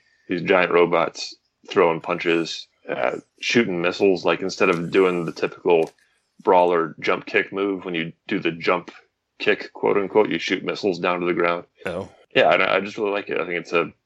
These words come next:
Speaker 1: pretty, um,
Speaker 2: Super over the
Speaker 1: full-fledged,
Speaker 2: top.
Speaker 1: complete seeming game.
Speaker 2: Mm-hmm. Yeah, and then Battle Circuit, I played a little bit of that one. That one's pretty bizarre. I know it has, like, a really long opening part where you learn all the different moves,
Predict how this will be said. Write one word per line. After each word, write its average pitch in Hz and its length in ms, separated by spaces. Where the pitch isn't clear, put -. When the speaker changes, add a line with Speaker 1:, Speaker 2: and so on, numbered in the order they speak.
Speaker 1:
pretty, 85 520
um, 73 340
Speaker 2:
Super 90 360
over 82 100
the 104 100
Speaker 1:
full-fledged, 87 360
Speaker 2:
top. - 60
Speaker 1:
complete - 340
seeming 92 400
game. 87 280
Speaker 2:
Mm-hmm. 85 220
Yeah, 104 200
and 113 100
then 113 140
Battle 113 300
Circuit, 101 380
I 87 80
played 104 240
a 95 40
little 90 180
bit 82 140
of 82 80
that 85 200
one. 85 120
That 98 160
one's 95 140
pretty 87 200
bizarre. 80 500
I 95 120
know 107 140
it 95 60
has, 107 180
like, 104 120
a 101 80
really 98 340
long 95 340
opening 101 400
part 113 360
where 95 140
you 92 140
learn 95 220
all 95 120
the 90 100
different 90 300
moves, 92 480